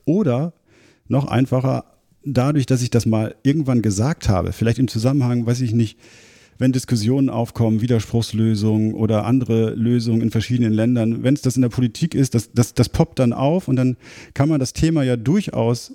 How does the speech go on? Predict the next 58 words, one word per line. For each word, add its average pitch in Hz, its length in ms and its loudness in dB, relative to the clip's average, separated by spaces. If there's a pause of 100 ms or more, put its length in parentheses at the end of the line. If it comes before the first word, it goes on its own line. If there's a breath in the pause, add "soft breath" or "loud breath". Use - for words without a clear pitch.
zum - 160 0
Anlass 143 340 0
nehmen, 120 160 -2
einfach 120 140 0
mal 123 120 0
zu 120 80 -2
sagen, 120 280 0
ja, 107 80 2
also 104 100 0
ich 127 160 -2
möchte 139 180 0
ja 92 60 2
schon 92 180 -2
ganz 87 160 -4
gerne 92 280 -2
Organe 90 340 0
spenden 95 320 -2
oder 110 200 0
nicht 120 180 0
Organe 90 280 -4
spenden. 90 440 -6 (840 soft breath)
Wenn 139 120 -2
man 175 100 2
das 151 120 -4
nicht 185 260 0
will, 139 180 2
dann 120 140 2
muss 143 160 0
man 143 180 2
sich 139 140 -4
damit 123 260 0
beschäftigen, 160 580 0
wie 165 80 -2
ich 165 140 -4
finde, 185 320 0
und 131 160 2
dann 131 140 0
auch 107 120 -4
das - 380 -2 (140)
äußern. 104 500 -2
Und 131 120 0
das 151 100 2
ist 175 160 -2
auch 143 120 -2
kein 147 180 0
Problem. 139 460 0
Wissen 147 160 -2
Sie, 147 80 0
das 131 140 0
ist 147 200 -4
in 139 120 -2
den 139 100 2
Krankenhäusern, 147 640 0 (120)
wir 139 140 0
müssen 170 200 -2
es 151 100 -2
nur 147 180 2
wissen. 82 340 -2